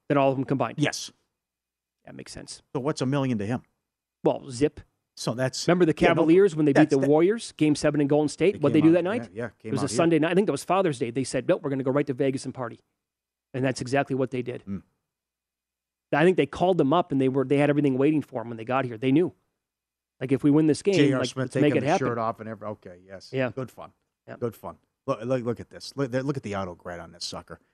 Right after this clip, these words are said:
Speaker 2: You're right. We, it's interesting. Good call by you. Dominique is, uh, now a top ten bucket list interview. The gal who's had two of these now, the same waitress.
Speaker 1: Who knows how many she had?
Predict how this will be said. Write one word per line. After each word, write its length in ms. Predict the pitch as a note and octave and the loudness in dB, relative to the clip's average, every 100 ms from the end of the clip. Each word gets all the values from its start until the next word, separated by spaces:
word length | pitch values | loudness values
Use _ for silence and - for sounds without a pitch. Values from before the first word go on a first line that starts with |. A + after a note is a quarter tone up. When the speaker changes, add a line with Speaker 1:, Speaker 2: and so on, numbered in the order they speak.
| _ A#2+ | _ -6
Speaker 2:
You're 140 | A#2 | -4
right. 180 | A#2 G#2+ | -4 -8
We, 140 | A2 G2+ A2+ G#2 _ - | -12 -14 -20 -20 _ -6
it's 260 | C3 C#3 D3+ | -4 0 0
interesting. 380 | E3+ B2 G2+ - | 0 -2 -4 -4
Good 140 | G3 | -2
call 200 | E3+ E3 | 0 2
by 160 | C3 A2 | 2 0
you. 220 | B2 - _ _ _ | -2 -4 _ _ _
Dominique 440 | C3+ D#3+ C3+ C#3+ G2+ | 0 0 -2 -4 -6
is, 180 | - - | -16 -12
uh, 120 | A2 | -8
now 200 | G#2+ A#2+ | -4 -4
a 80 | G#2+ | -4
top 320 | - C3 B2+ | -4 -4 -4
ten 300 | - B2 G#2 - | -4 -4 -4 -2
bucket 280 | C3+ - F#2+ | -2 -2 -10
list 220 | G#2+ - | -10 -8
interview. 360 | A2+ G#2+ F2 E2 _ _ _ _ - | -8 -8 -12 -20 _ _ _ _ -4
The 80 | B2 | -2
gal 240 | C#3 D#3 | 0 0
who's 200 | C#3+ A#2+ | -2 -4
had 200 | C3 A2 _ _ | -4 -6 _ _
two 160 | - D#3 | -2 0
of 80 | G2+ | -2
these 200 | F#2 - | -6 -14
now, 180 | F#2 - - | -14 -16 -12
the 80 | A2 | -8
same 300 | - D3 B2+ | -4 -2 -2
waitress. 500 | C#3 - F2+ - - | -4 -4 -14 -16 -2
Speaker 1:
Who 120 | D3 | 2
knows 180 | D3 C#3+ | 4 2
how 60 | C#3+ | 2
many 160 | C#3+ | 2
she 200 | C3 C#3 | 0 0
had? 240 | D3+ G3 | 0 -4